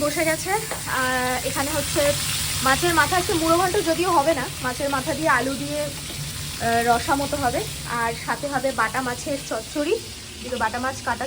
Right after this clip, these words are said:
চলছে। আর ডাল ফাল, ডালটা আছে আমাদের আজকে, আহ, তো সেই ডাল দিয়েই হয়ে যাবে আজকে। তো এইদিকে ছাদ থেকে নিচে এসে মানে অস্থির হয়ে গেছি, গরম লাগছে, এমনই শীত পড়েছে। মানে দিনের বেলা গরম আর রাত্রেবেলা ঠান্ডা, তাও কালকে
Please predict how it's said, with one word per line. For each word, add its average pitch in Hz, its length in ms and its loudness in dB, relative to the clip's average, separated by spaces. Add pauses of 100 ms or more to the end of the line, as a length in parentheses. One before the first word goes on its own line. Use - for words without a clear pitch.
চলছে। 277 280 0 (680)
আর 262 160 0
ডাল 240 220 4
ফাল, 269 240 6 (440)
ডালটা 277 360 8
আছে - 220 -2
আমাদের 196 220 0 (100)
আজকে, - 240 -6
আহ, - 880 -2
তো 247 100 2
সেই 247 260 2
ডাল 226 180 4
দিয়েই 269 180 0
হয়ে 208 140 0
যাবে 190 160 -2
আজকে। 202 180 -8 (1000)
তো 349 140 -4
এইদিকে 339 240 -4 (260)
ছাদ 262 300 0
থেকে 339 160 -6 (120)
নিচে 294 200 -4 (120)
এসে 311 160 -8
মানে 311 160 -4
অস্থির 247 400 -2
হয়ে 302 160 0
গেছি, 294 200 -6
গরম 247 340 -2
লাগছে, 294 300 -2
এমনই 269 460 -4
শীত 359 320 -6
পড়েছে। 285 380 -2 (460)
মানে 254 140 -2
দিনের 269 320 -2
বেলা 330 200 0
গরম 277 300 0 (240)
আর 226 120 -10
রাত্রেবেলা 285 500 -4 (300)
ঠান্ডা, 262 280 -4
তাও 311 160 -4 (100)
কালকে 240 220 -4